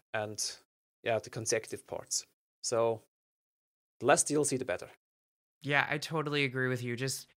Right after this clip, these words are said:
Speaker 2: like, with fifteen, we've already talked about this, but just where they, it's kind of like, um, one of the characters leaves the party and then comes back with, like, a
Speaker 1: Mm.
Speaker 2: scar.
Speaker 1: Yeah.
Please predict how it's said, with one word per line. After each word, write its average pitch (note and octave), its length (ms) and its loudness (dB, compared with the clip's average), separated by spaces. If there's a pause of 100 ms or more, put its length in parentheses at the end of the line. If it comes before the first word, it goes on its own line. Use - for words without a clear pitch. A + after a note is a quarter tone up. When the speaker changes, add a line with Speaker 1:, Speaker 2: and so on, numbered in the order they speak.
(280)
Speaker 2:
like, D3 220 -2
with C#3+ 140 -2
fifteen, C3+ 560 -2
we've B2+ 180 -6
already B2 200 -4
talked A#2+ 360 -2
about C3+ 240 -4
this, C3 420 -6 (600)
but B2+ 160 0
just C3 380 0
where B2 220 4
they, A#2 520 0 (680)
it's C#3 120 -2
kind C#3+ 180 2
of C3+ 60 2
like, B2+ 340 0
um, B2 500 2
one D3 140 0
of D#3+ 60 0
the D3+ 60 0
characters C#3 480 -2
leaves C3 240 -4
the A#2+ 100 -8
party A2+ 520 2
and A2+ 120 -2
then A2+ 120 0
comes A2 300 -4
back A2+ 460 4 (240)
with, A#2+ 160 -2
like, A#2 160 2
a A#2 40 0
Speaker 1:
Mm. A#2+ 160 -2
Speaker 2:
scar. A2+ 540 10 (560)
Speaker 1:
Yeah. A#2 300 4